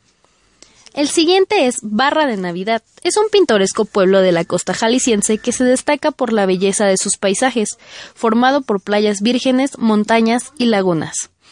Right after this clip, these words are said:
Se ubica a los límites de Jalisco, que colinda con Colima, por lo que no es un lugar muy concurrido, lo que favorece el descanso y el gusto de que quieren alejarse de zonas hoteleras. El siguiente es Malaqué, pueblo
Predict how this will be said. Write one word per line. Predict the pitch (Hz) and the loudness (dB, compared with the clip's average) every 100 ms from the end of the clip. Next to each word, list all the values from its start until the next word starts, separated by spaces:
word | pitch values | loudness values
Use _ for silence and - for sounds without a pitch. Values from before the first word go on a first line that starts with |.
| - | -20
Se | - 302 | -2 2
ubica | 294 339 415 | 2 2 2
a | |
los | 339 233 | 0 0
límites | 208 202 202 196 | -2 -2 -2 -4
de | 196 | -4
Jalisco, | 220 214 202 - 220 - - | 0 0 0 -2 -4 -4 -6
que | 269 | -2
colinda | 262 240 208 190 | 0 2 2 0
con | 196 208 | -2 0
Colima, | 240 294 277 254 _ - - - - | 2 2 2 0 _ -20 -20 -20 -2
por | 277 | 0
lo | 269 | 0
que | 277 294 | 0 -2
no | 320 | 0
es | 370 | 0
un | 349 | 2
lugar | 285 233 | 2 2
muy | 226 226 | 2 0
concurrido, | 226 233 233 240 254 220 - _ - | 0 -2 0 0 0 -2 -6 _ -2
lo | 214 | -2
que | 202 208 | 0 0
favorece | 214 190 190 - 247 | 2 2 2 0 0
el | |
descanso | 214 - 208 208 240 - | 0 0 0 0 0 0
y | 254 | 0
el | 262 | 0
gusto | 285 311 370 | 2 0 2
de | 302 | 0
que | - 190 | 0 -4
quieren | - 233 247 | -2 -2 0
alejarse | 214 180 - 233 233 269 | 0 -2 0 -2 0 -2
de | 202 | -2
zonas | 180 196 180 - | -4 -2 -2 -2
hoteleras. | 170 165 143 - - - - _ _ _ _ _ _ _ _ _ _ - - - - _ | -4 -2 -2 -4 -10 -16 -18 _ _ _ _ _ _ _ _ _ _ -20 -20 -20 -20 _
El | 277 294 | -4 0
siguiente | 339 349 392 403 302 | 2 4 4 4 2
es | 208 | 2
Malaqué, | 202 185 175 - 135 - _ - - - - _ | 2 2 0 -4 -10 -12 _ -20 -20 -20 -20 _
pueblo | 359 403 | 2 2